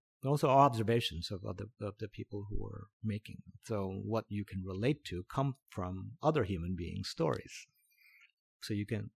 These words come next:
almost guarantee that someone will also feel the same way. We don't make these things just to make them fantastic,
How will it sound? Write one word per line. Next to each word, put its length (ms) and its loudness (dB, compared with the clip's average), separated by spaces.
almost 360 2
guarantee 480 -2
that 240 -2
someone 640 2
will 200 -2
also 580 0
feel 180 -2
the 80 -4
same 260 -4
way. 240 0
We 80 10
don't 180 8
make 200 8
these 200 0
things 180 0
just 260 2
to 60 2
make 180 0
them 200 -2
fantastic, 840 -2